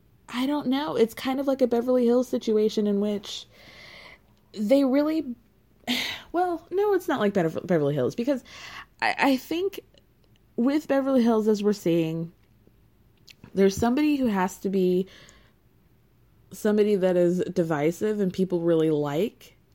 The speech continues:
that the rest of the cast members wanna take down. L V P, Denise Richards this season, the list goes on, right? With roni, and the beauty of the, of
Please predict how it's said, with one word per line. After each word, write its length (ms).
that 200
the 120
rest 300
of 60
the 60
cast 300
members 300
wanna 200
take 220
down. 380
L 140
V 140
P, 560
Denise 380
Richards 380
this 140
season, 600
the 80
list 240
goes 200
on, 180
right? 300
With 580
roni, 460
and 100
the 40
beauty 480
of 100
the, 220
of 460